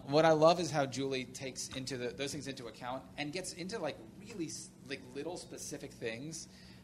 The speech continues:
not just like, all right, so, you know, talking about parenting from, from faith and freedom instead of from, like, a formula or fear-based. Um, but then she talks about things like,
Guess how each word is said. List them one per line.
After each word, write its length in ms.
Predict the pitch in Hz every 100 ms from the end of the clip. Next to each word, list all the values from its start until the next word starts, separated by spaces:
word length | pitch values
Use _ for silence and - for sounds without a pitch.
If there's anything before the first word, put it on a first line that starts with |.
| -
not 180 | 156 185
just 140 | 185
like, 180 | 170 143
all 60 | 139
right, 140 | -
so, 120 | -
you 140 | 139 135
know, 140 | 123
talking 340 | 131 139 139
about 460 | 131 123 120 - -
parenting 280 | 151 135 127
from, 220 | 127 113 -
from 320 | 139 120 113 - -
faith 540 | - - 147 156 - - -
and 160 | 131 -
freedom 460 | - 135 127 131
instead 220 | 127 -
of 120 | 117 107
from, 140 | 120
like, 120 | 110
a 60 | 113
formula 460 | 98 123 117 113
or 100 | 110
fear-based. 560 | 104 120 107 107 107 - - - - - - -
Um, 460 | 127 123 113 107 - - - - - - -
but 120 | - 160
then 100 | 196
she 60 |
talks 140 | 208 180
about 200 | 185 185
things 240 | 180 160
like, 380 | 165 151 143 -